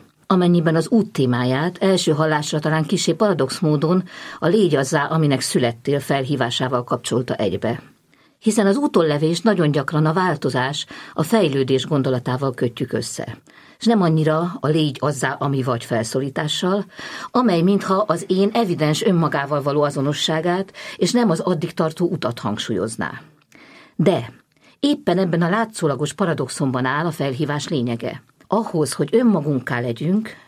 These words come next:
önmagunká váljunk, egy belső utat, utazást kell bejárnunk. Ez az út azért belső,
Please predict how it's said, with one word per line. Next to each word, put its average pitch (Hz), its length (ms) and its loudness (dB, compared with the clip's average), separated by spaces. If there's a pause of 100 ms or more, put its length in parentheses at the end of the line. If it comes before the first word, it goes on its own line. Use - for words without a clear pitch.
önmagunká 139 760 0
váljunk, 135 580 -4 (340)
egy 156 160 -2
belső 190 360 0
utat, 123 380 -4
utazást 113 460 -4
kell 113 160 -4
bejárnunk. 113 720 -6 (540)
Ez 175 180 0
az 185 120 2
út 226 220 2
azért 180 360 0
belső, 151 560 -2